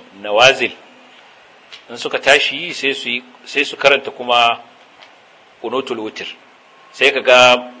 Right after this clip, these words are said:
liman ya ce, "Allahumma hadini fi man hadaita." Wannan kunutul witr ake yi ma wannan addu'a, ba kunutun nawazil ba. Kunutun nawazil shi bala'in da ake ciki,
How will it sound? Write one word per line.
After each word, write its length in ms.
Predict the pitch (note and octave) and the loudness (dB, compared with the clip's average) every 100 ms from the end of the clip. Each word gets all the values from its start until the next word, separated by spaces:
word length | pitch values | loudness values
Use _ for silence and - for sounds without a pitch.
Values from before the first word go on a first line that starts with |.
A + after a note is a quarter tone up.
| - - | -20 -12
liman 300 | A2+ B2 A#2 | -6 0 0
ya 60 | |
ce, 80 | G#2+ | 0
"Allahumma 360 | E2+ A2+ A#2 B2 | -4 -2 -2 -4
hadini 240 | A2 G#2 G2 | -6 -10 -14
fi 140 | G#2 | -12
man 100 | G#2 | -10
hadaita." 420 | G2+ F2+ F#2 - - _ - - - - - - _ - | -8 -8 -10 -14 -20 _ -20 -20 -20 -20 -20 -20 _ -2
Wannan 380 | B2 D#3 D#3 C#3+ | 2 4 2 0
kunutul 480 | C#3 D#3+ D#3+ D3 | -4 -4 -6 -6
witr 240 | C#3 D#3+ D3 C3+ | -4 0 0 0
ake 180 | C3+ | 0
yi 60 | A#2+ | -2
ma 160 | A2+ A2 | 0 -2
wannan 160 | A2 | -2
addu'a, 320 | E2+ - F#2+ - _ _ _ _ _ _ - | -6 -8 -14 -14 _ _ _ _ _ _ -16
ba 80 | |
kunutun 400 | - A2+ C#3+ C#3+ | -14 -8 -6 -4
nawazil 400 | A#2+ G#2 G2+ G2 | -2 0 -2 -4
ba. 160 | - - _ _ _ _ _ _ _ _ - | -12 -14 _ _ _ _ _ _ _ _ -12
Kunutun 320 | A#2 D#3 E3 C#3 | -10 -6 -2 2
nawazil 560 | B2+ C#3+ E3+ E3+ D#3 D3 | 6 8 8 6 -4 -4
shi 440 | - E3 E3+ F3 | -6 -6 -8 -12
bala'in 560 | D#3+ C3 C3+ F3+ D#3 D3 | -2 0 4 4 2 -2
da 160 | B2 | -2
ake 400 | - C#3 - G#2+ | -2 -4 -10 -14
ciki, 400 | - A2 - A2 | -12 -16 -16 -20